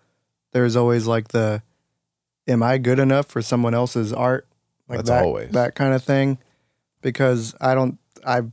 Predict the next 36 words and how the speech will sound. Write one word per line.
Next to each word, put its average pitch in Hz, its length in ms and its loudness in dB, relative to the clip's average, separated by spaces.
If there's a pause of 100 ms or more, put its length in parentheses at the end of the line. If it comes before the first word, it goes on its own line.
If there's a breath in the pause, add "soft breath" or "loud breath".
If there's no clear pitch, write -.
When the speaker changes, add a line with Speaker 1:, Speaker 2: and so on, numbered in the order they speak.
(300)
Speaker 1:
I 135 120 2
put 135 120 0
a 113 60 2
lot 123 300 2
of 117 100 -4
pressure 123 400 -2
on 113 80 -2
myself, 110 600 -4 (560)
but 143 120 4
also 143 300 2
pride 117 460 0
in 107 240 -4 (300)
making 123 340 -2
sure 120 340 -2
that 113 240 -2 (680)
this 123 200 -2
band's 117 480 0
music, 113 600 -2
eh, 117 220 -4
or 117 140 -2
this 113 160 -2
artist's 117 360 0
music 117 340 -2
is 110 160 -6
realized 113 480 0
the 117 60 -2
way 117 140 0
that 110 140 -2
they 117 120 -2
want 117 220 -2
it 123 80 -8
to 139 100 -4
be. 147 200 -2 (260)
Speaker 2:
Hmm. 107 160 -4 (420)
Speaker 1:
Um, 113 460 0 (1800)
and 113 500 0